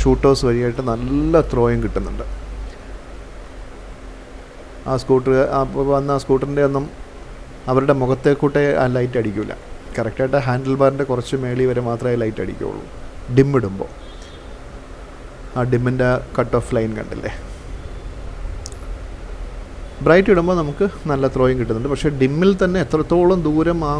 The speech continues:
ഒരു നല്ല, ആ, ലൈറ്റ് ഫുൾ റോഡ് നിറഞ്ഞിരിക്കുകയാണ്. ഇതാണ് ഈ ലൈറ്റിൻ്റെ ഒരു പ്രത്യേകത. നമുക്ക് മറ്റുള്ളവരെ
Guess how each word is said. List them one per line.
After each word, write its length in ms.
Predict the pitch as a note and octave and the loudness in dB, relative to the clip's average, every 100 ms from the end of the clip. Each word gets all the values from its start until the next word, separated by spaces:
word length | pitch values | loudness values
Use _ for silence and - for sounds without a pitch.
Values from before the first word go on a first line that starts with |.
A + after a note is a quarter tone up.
| D3 | 0
ഒരു 140 | C#3+ D3+ C3 | 0 0 0
നല്ല, 180 | C3+ C#3 C3+ - - - - - A#2+ | 0 2 0 -4 -10 -10 -8 -2 2
ആ, 20 | A2+ A2+ A2 A2 G#2+ - B2+ | 4 4 2 2 0 0 4
ലൈറ്റ് 360 | C3+ C#3+ - D3 - - - - - | 6 6 4 2 2 -8 -10 -10 -8
ഫുൾ 260 | - D3+ F3 G3 E3+ C#3+ | 2 8 8 8 6 6
റോഡ് 200 | D3 D3+ B2 | 6 6 4
നിറഞ്ഞിരിക്കുകയാണ്. 800 | A#2 A#2+ C#3+ D3 A#2 A2 G2 C#2+ - - - - - - - - - - - - - - - - - - - - - - - - - - - - B2 | 2 2 2 2 0 0 -2 -4 -10 -12 -12 -12 -12 -14 -14 -14 -14 -14 -14 -14 -14 -16 -14 -14 -14 -14 -14 -12 -12 -12 -12 -12 -12 -10 -12 -8 2
ഇതാണ് 260 | C3 C3+ C#3+ | 4 6 6
ഈ 20 | C#3 B2+ | 4 4
ലൈറ്റിൻ്റെ 340 | B2+ C3+ C3+ | 2 2 4
ഒരു 120 | B2+ B2 - G#2 | 4 2 -2 -6
പ്രത്യേകത. 440 | A2+ - B2 G#2+ - - - - | -4 2 2 2 -2 -8 -10 -6
നമുക്ക് 260 | B2 A2+ C3 - | -4 0 0 0
മറ്റുള്ളവരെ 540 | A#2+ - C3+ C3+ C3+ | -2 0 2 4 6